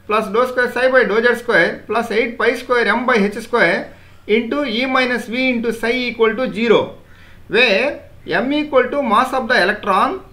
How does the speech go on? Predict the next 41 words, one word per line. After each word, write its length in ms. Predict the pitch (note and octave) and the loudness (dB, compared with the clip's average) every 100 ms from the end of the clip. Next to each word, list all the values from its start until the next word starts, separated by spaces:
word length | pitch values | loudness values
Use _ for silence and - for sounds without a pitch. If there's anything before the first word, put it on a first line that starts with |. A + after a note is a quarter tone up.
| - - | -20 -12
E 340 | G3+ C#4 D4 | -4 0 0
equal 260 | C4+ B3 A#3 | 0 0 0
to 200 | A#3 C4 | 0 -2
total 320 | A#3 B3+ B3+ | 2 2 2
energy 320 | G3+ A#3+ A#3+ C4 | -2 -2 -2 -2
of 160 | G#3 | 0
the 100 | G#3 | 0
electron, 600 | F3+ F3 F#3 A3+ C4+ F4 - - | 0 0 -2 -2 -2 -6 -16 -14
V 320 | D#3+ B3 C#4+ | -6 -2 -2
equal 220 | C4+ C4 | 0 0
to 60 | A#3 | 0
potential 440 | G3+ G#3+ C4+ C4+ | -2 -4 -4 -4
ener-, 400 | A#3+ G3 A#3 B3 | -2 -2 -4 -4
energy 400 | F3+ G#3 A#3+ B3+ | -2 -2 -2 -2
of 160 | B3+ G3 | -2 0
the 100 | G3+ | 0
electron, 560 | E3+ E3+ G3 A#3 F4 - - - - | 0 -2 -2 -2 -2 -8 -20 -10 -2
H 220 | A#3 D4 | -2 -2
equal 260 | D4 C#4 | -2 0
to 80 | B3+ | 0
Planck's 380 | A#3+ G3 A3+ A#3 | 0 2 0 0
constant. 680 | F#3+ E3+ F3+ - A#3+ D4+ - - - | -6 -4 -4 -4 -4 -4 -10 -18 -8
That 200 | - G3 - | -2 -2 0
constant 520 | A#3 D4 - C#4 B3 | 0 0 -2 -4 -2
is, 240 | A#3+ G3+ | -4 -2
uh, 300 | F3 C#3 B2+ | 0 0 -2
six 280 | - C4 B3+ | -8 -10 -8
point 380 | - C4 C4+ - | 0 2 2 -2
six 180 | A3+ - | -8 -8
two 160 | C4+ | -10
six 260 | A#3 C4 - | -8 -10 -8
into 220 | A#3+ D#4 | -8 -2
ten 220 | A#3+ A3+ | -2 -2
to 60 | B3+ | -4
the 100 | B3 | -2
power 80 | A#3+ | -2
minus 220 | A3+ G3+ | -2 -2
twenty-seven 680 | G#3+ A3+ A#3+ A#3+ A3+ G3 - - | -4 -6 -4 -4 -2 -6 -8 0
erg 240 | A3 A3+ | 0 0
into 180 | B3+ A3+ | -4 -4
second, 600 | - F#3 A#3 F3 F#3+ - | -4 -2 0 0 -2 -10